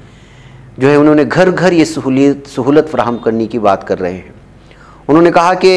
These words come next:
इस सिलसिले में हम आपकी सेहत से वाबस्ता कोई भी टेस्ट होंगे और आपको किसी क्लिनिक, क्लिनिक पर या लैब तक पहुंचने में तकलीफ़ हो रही है तो आपका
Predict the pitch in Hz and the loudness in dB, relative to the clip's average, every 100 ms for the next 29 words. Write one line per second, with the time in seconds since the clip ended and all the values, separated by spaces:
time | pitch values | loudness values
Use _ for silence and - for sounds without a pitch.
0 | 180 151 - 156 151 165 170 151 147 139 | 2 0 -2 -2 0 2 2 2 2 -2
1 | - - _ _ - 131 151 147 143 - | -6 -20 _ _ -2 0 2 0 -2 -4
2 | - 131 139 147 135 151 175 170 170 143 | 0 0 0 -4 -6 -4 -4 -2 2 2
3 | 131 139 147 - 147 175 160 160 - 131 | 0 -2 -2 0 2 2 0 -2 -2 -4
4 | - - 113 95 90 - - - - 123 | -4 -6 -6 -6 -12 -18 -20 -20 -6 0
5 | 127 147 165 151 - - 131 139 143 147 | 2 2 0 -8 -10 -10 -6 -2 0 0
6 | 147 131 123 - 135 143 139 131 117 117 | 2 2 2 -2 -2 -2 -2 -2 0 2
7 | 113 147 147 - - 127 117 123 131 131 | 2 2 0 -10 -4 -2 -2 -6 -8 -6
8 | 135 123 - 107 151 151 120 107 101 95 | -4 -4 -6 -6 -8 -6 -4 -4 -6 -10
9 | - - - - - 123 131 160 160 | -12 -16 -20 -20 -4 2 2 2 2